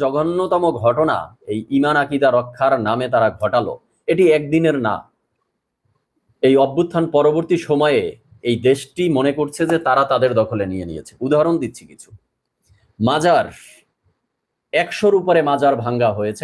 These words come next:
মাজারে অগ্নিসংযোগ করা হয়েছে এই দেশে শেখ হাসিনার সরকারের পতনের পর, যেটি শেখ হাসিনার সরকার থাকা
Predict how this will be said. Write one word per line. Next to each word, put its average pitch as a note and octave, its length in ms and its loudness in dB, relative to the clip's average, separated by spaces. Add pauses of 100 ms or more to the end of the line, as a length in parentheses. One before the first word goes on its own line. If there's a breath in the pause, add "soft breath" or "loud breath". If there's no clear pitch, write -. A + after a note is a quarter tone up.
(120)
মাজারে G#2 360 -2
অগ্নিসংযোগ G2+ 600 -8
করা F#2 200 2
হয়েছে F#2+ 320 -2
এই D#2+ 160 -10
দেশে - 200 -10 (300)
শেখ A2 180 -2
হাসিনার G2 360 -6
সরকারের F#2 360 0
পতনের F#2 340 -6
পর, C3+ 140 4 (360 soft breath)
যেটি A#2 240 -2
শেখ A2 160 -2
হাসিনার G#2 360 -6
সরকার G#2+ 320 -2
থাকা A2+ 180 0